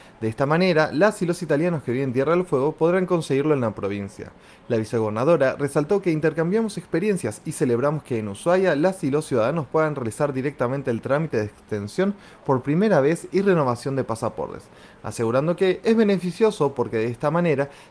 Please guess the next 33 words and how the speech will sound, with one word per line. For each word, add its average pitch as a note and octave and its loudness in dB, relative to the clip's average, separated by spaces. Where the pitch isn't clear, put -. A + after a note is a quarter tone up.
quienes F#3 2
tienen A#3 2
relación G3 2
directa F3 2
con A#2+ 0
la A2+ 0
comunidad C3 -2
italiana C3 -2
no D3 0
tendrán D#3+ 0
que C3+ 0
viajar A#2 -2
a A#2 -4
Bahía B2+ 0
Blanca A#2 -2
para E3 0
adquirir B2 -2
el B2+ 2
pasaporte. - -6
Por A#2+ 4
otra F3 4
parte, E3+ 2
la D3 2
funcionaria D3 -2
precisó D3+ -6
que G3 -2
en E3+ 0
nuestra C#3 -4
provincia C3 -2
tenemos G#3 -2
el F3 0
gran A#3+ -2
desafío D#3 -4